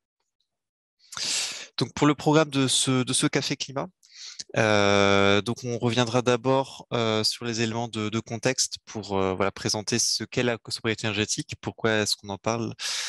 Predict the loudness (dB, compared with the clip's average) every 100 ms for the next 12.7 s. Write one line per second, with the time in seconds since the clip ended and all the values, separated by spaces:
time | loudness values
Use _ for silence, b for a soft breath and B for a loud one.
0 | B B -4 0 2 2 2 2 0 -2
1 | 0 0 0 -2 -4 -2 -2 -2 -4 -4
2 | -4 -2 -2 -2 -4 -8 -14 -16 _ B
3 | B B B B B -12 -6 -2 0 2
4 | 2 2 2 0 0 -2 0 -2 -2 -2
5 | 2 4 4 2 -2 -4 -2 0 2 0
6 | -2 -4 -4 -2 -2 0 -2 -4 -6 -8
7 | -6 -4 -4 -4 -4 -4 2 0 0 -4
8 | -2 -2 -4 -4 -2 0 0 0 0 0
9 | 0 0 0 -6 -16 B B B -2 0
10 | 2 0 0 -2 -4 -6 -2 -2 -2 -4
11 | -2 -2 -2 -2 -4 -12 _ -8 -4 -4
12 | -6 -8 0 2 2 2